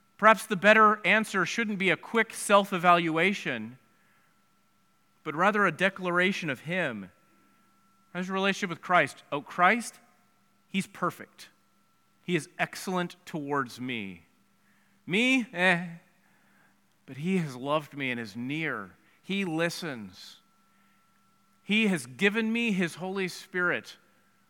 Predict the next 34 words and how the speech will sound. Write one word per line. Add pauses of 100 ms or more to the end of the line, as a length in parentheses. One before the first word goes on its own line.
(380)
You'll
understand
I
clearly
don't
deserve
any
of
this. (560)
And
yet,
let
me
just
tell
you
about
how
great
he
is. (240)
On
the
list
of
ways
he
is
encouraging
us
to
come
to
him